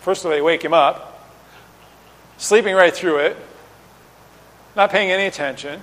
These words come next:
They wake him up and say, um, Don't you care if we drown? Kind of just like this sarcasm. Did you, you note the sarcasm in there?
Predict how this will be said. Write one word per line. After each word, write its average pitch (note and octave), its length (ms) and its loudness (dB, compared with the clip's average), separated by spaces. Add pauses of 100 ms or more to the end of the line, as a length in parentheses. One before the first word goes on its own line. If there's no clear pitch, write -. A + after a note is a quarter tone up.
(960)
They A#3+ 100 8
wake D4+ 260 6
him C4+ 120 4
up C4+ 140 8
and B3+ 80 -4
say, A#3 220 6
um, G#3 380 2 (480)
Don't B3+ 320 6
you D#4 60 -8
care A#3+ 300 6
if B3+ 120 2
we C#4+ 80 0
drown? G#3 720 6 (1900)
Kind D#4 140 -2
of F4+ 60 -4
just F4 100 -4
like A#3 100 -6
this E3+ 140 -6
sarcasm. F#3+ 680 2
Did C#4+ 140 -10
you, C#4+ 100 -12
you C4+ 140 -2
note F4 240 2
the A4+ 100 4
sarcasm C4 800 2
in E4 100 -6
there? F4+ 320 -6